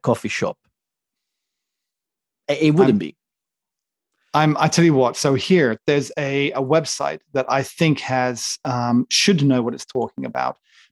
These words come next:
Speaker 2: because they're, they're called Caffeine Informer,
Speaker 1: Mm-hmm.
Speaker 2: and they do nothing but, uh, but talk and measure caffeine.
Speaker 1: Yeah,
Speaker 2: Now, they have a
Speaker 1: I'm
Speaker 2: page
Speaker 1: aware
Speaker 2: on
Speaker 1: of this
Speaker 2: Starbucks.
Speaker 1: website.
Speaker 2: Right.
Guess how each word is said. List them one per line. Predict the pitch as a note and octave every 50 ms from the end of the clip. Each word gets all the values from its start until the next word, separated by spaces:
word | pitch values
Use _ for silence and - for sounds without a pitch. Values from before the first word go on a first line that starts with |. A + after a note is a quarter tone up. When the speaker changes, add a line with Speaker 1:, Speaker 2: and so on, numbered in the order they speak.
| _ -
Speaker 2:
because | C#3 - C#3 B2+ - _ _ _ _ D#3+
they're, | - C#3+ C#3 - - D3
they're | B2+ C#3 C3+
called | - - C#3 C3+ -
Caffeine | - - E3 F3 - - E3+ D3+
Informer, | C#3+ C3+ C3 - - B2+ A2+ A2 A2 B2+ - D#3 _ _ _ _ _ _ _ _ -
Speaker 1:
Mm-hmm. | - A#2+ A2 B2 D3 F3+ _ -
Speaker 2:
and | D#3+ C#3+ C#3 C#3 C#3 C3+ C3+ C3+ C3+ C3+ C3+ - -
they | D#3 C3 A#2 C#3+ C#3 C#3 C#3 C#3
do | B2 C#3 C#3 C3
nothing | C#3 C#3+ D3+ D3 - E3+ C#3+
but, | C#3+ - _ _ -
uh, | C#3+ B2+ A#2 _ -
but | C#3+ - - -
talk | - C#3 C3 C3 -
and | B2+ B2 B2
measure | C3 B2+ A#2+ A#2+
caffeine. | A#2 - - A2+ G#2 _ - B1 - A#2 - _ _ _ _ _ _ _ _ _ _ _ _ _ _ -
Speaker 1:
Yeah, | - C#3+
Speaker 2:
Now, | C3 A#2
they | C3 C#3+
have | D3+ D#3
a | D#3
Speaker 1:
I'm | B2+ B2+
Speaker 2:
page | C#3+ D3 C3 A2+ A2
Speaker 1:
aware | A2+ A#2
Speaker 2:
on | A2+
Speaker 1:
of | G#2
this | - C#3
Speaker 2:
Starbucks. | A#2+ A2+ G2+ G2+ G2 - - - -
Speaker 1:
website. | - _ _ _ _ _ _ _ _ _ -
Speaker 2:
Right. | A#2 A#2+ A2 G#2 F#2